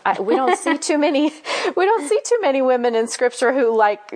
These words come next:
Speaker 1: have a full-time job, raise a family. You know, I mean, this
Speaker 2: Yeah.
Speaker 1: is really, she was really different than the, most of the women we see. So, uh,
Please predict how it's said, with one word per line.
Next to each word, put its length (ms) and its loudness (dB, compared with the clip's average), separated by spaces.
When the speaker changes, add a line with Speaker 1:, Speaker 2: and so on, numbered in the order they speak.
Speaker 1:
have 200 2
a 40 -2
full-time 640 -2
job, 420 4
raise 300 0
a 40 -2
family. 840 2
You 60 4
know, 100 6
I 240 4
mean, 140 -8
this 180 -2
Speaker 2:
Yeah. 260 4
Speaker 1:
is 60 -4
really, 400 2
she 260 0
was 360 0
really 280 2
different 560 -2
than 180 0
the, 340 -2
most 420 0
of 80 -2
the 100 2
women 360 0
we 120 0
see. 300 -2
So, 380 0
uh, 100 -2